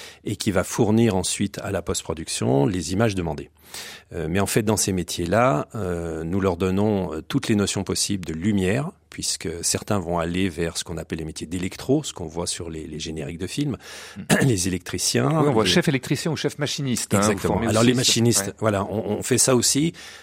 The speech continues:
Speaker 1: Euh, le, le machiniste n'est pas une formation en soi, parce que
Speaker 2: Mm.
Speaker 1: c'est, c'est classé dans les métiers d'ouvriers.
Speaker 2: Hmm.
Speaker 1: <laughs>
Speaker 2: Ouais, et
Speaker 1: C'est ce
Speaker 2: encore
Speaker 1: qui est
Speaker 2: ces, ces catégories-là.
Speaker 1: Ah oui, oui,
Speaker 2: Ouais.
Speaker 1: c'est, c'est
Speaker 2: Ouais.
Speaker 1: très, c'est très étonnant. C'est un
Speaker 2: Ouais.
Speaker 1: peu encore archaïque, ça,
Speaker 2: Ouais.
Speaker 1: enfin,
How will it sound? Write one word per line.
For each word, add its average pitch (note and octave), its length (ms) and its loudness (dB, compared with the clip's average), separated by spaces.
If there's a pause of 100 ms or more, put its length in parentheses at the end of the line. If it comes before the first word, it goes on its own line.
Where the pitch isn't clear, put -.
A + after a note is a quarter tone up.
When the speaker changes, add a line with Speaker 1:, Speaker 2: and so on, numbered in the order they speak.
(120)
Speaker 1:
Euh, G2+ 320 0
le, G#2 220 2
le G#2 140 2
machiniste A#2 560 2
n'est G2+ 160 0
pas A#2+ 300 2
une G#2 120 0
formation G#2+ 640 -2
en G2 60 -2
soi, A#2+ 260 -2
parce A2 160 -4
que - 80 -8
Speaker 2:
Mm. G2 40 -2
Speaker 1:
c'est, G2 280 -2 (580)
c'est - 180 -4
classé - 480 2
dans A2 120 2
les G2+ 80 2
métiers G2 300 -2
d'ouvriers. G2+ 600 -2 (180)
Speaker 2:
Hmm. F#2+ 120 -6 (200)
Speaker 1:
<laughs> - 220 -10
Speaker 2:
Ouais, G#2+ 240 0
et - 20 -10
Speaker 1:
C'est G#2 140 2
ce G#2+ 40 2
Speaker 2:
encore C#3 120 4
Speaker 1:
qui A#2+ 80 4
est - 20 4
Speaker 2:
ces, A#2 300 2
ces A#2 140 -4
catégories-là. A2+ 600 0
Speaker 1:
Ah B2 80 6
oui, A#2 80 6
oui, A2+ 60 6
Speaker 2:
Ouais. A2+ 80 4
Speaker 1:
c'est, G2+ 160 2
c'est A2 160 0
Speaker 2:
Ouais. G2 60 -2
Speaker 1:
très, A2+ 200 0
c'est G#2 140 -6
très G2+ 200 -2
étonnant. F2+ 300 -2
C'est G2+ 140 2
un G2+ 60 4
Speaker 2:
Ouais. G#2 80 0
Speaker 1:
peu G2+ 60 6
encore G2 280 2
archaïque, E2 400 -4
ça, - 120 -6
Speaker 2:
Ouais. C#2 80 -8
Speaker 1:
enfin, F#2 240 -8